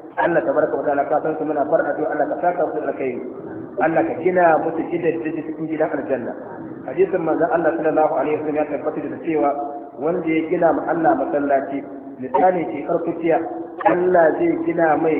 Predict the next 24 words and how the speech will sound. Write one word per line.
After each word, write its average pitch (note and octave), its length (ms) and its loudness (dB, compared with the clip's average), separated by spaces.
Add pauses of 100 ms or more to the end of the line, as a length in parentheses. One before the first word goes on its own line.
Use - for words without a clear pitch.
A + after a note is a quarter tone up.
gida E3+ 240 4
cikin E3+ 260 -6
gidan E3 220 0
aljanna. B2+ 420 -4 (580)
Allahu C3+ 320 0
akbar. A#2 340 -4 (360)
Kenan C3+ 480 -2
wanda D#3+ 240 0
ya D#3+ 180 0
taimaka E3 480 2
wajen D3+ 300 0
ginin F#3+ 240 0
masallaci, C#3 580 0 (460)
sai D#3+ 180 2
ya D#3 60 -2
je D#3+ 160 -2
da D3+ 140 0
naira F#3+ 340 8
ɗari, D#3 240 0 (420)
Allah E3 400 2
tabaraka D#3+ 400 4
wa D3 160 2
ta'ala D3 300 0
zai D#3+ 180 0